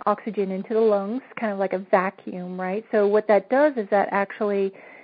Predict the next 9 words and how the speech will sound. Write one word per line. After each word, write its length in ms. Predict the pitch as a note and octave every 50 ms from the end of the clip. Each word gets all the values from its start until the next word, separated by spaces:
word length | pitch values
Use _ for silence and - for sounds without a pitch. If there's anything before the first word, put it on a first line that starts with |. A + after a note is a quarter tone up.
| - - - _ _ _ _ _ _ _ _ _ _ _ _ _ _ -
increases 600 | B3+ C#4+ E4 F#4 - - C#4 B3+ A#3+ - A#3 A3 - -
pressure 520 | - G3+ F#3 F#3 - - G3+ G3+ A3 G#3+
into 540 | - G3+ G3 F#3+ F#3+ - - G3+ F#3+ F#3 F#3+
the 180 | F#3 F#3 G3 -
abdomen 460 | - G3 F#3 F#3 F#3+ G3+ F#3+ F#3+ F3+
and 120 | F#3 F#3 F#3+
pelvis. 420 | - - C#4 C#4+ B3 G#3 - - - _ _ -
So 240 | G#3+ G3 G3 G3 F#3+
the 360 | G#3 G#3 G3+ G3+ G3+ G3+